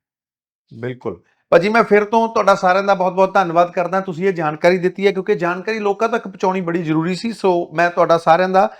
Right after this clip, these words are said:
ਮੈਂ ਦਿਲਾਵਰ ਭਾਜੀ ਦਾ, ਸੰਤੋਖ ਭਾਜੀ ਦਾ, ਦਿਲਾ-, ਨਾਲ ਹੀ ਜਿਹੜੇ ਗੁਰਬਾਜ ਭਾਜੀ ਦਾ, ਪਰਮਜੀਤ ਬੁਲੀਨਾ ਜੀ ਵੀ ਸਾਡੇ ਨਾਲ, ਜਿਨ੍ਹਾਂ ਨੇ ਇਸ, ਅਹ, ਇਸ ਇੰਟ-, ਇੰਟਰਵਿਊ ਦੇ ਵਿੱਚ ਸਾਂਝ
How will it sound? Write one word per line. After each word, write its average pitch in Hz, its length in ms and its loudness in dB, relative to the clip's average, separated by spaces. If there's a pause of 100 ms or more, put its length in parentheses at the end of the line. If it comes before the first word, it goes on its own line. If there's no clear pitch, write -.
(240)
ਮੈਂ 156 240 6
ਦਿਲਾਵਰ 160 420 6
ਭਾਜੀ 190 260 4
ਦਾ, 185 120 6
ਸੰਤੋਖ 175 480 -2
ਭਾਜੀ 185 280 2
ਦਾ, 190 140 6
ਦਿਲਾ-, 156 600 2
ਨਾਲ 160 280 6
ਹੀ 185 240 -2 (100)
ਜਿਹੜੇ 165 320 -2
ਗੁਰਬਾਜ 151 440 6
ਭਾਜੀ 175 280 0
ਦਾ, 185 180 4
ਪਰਮਜੀਤ 175 540 -2
ਬੁਲੀਨਾ 165 420 -4
ਜੀ 180 120 -8
ਵੀ 185 240 -6 (260)
ਸਾਡੇ 170 280 0
ਨਾਲ, 160 240 2
ਜਿਨ੍ਹਾਂ 170 240 -4
ਨੇ 185 120 -4
ਇਸ, 175 200 -8
ਅਹ, 143 800 -4
ਇਸ 143 200 -6
ਇੰਟ-, 160 280 -4
ਇੰਟਰਵਿਊ 180 400 -2
ਦੇ 185 100 4
ਵਿੱਚ 170 200 -2
ਸਾਂਝ 165 400 0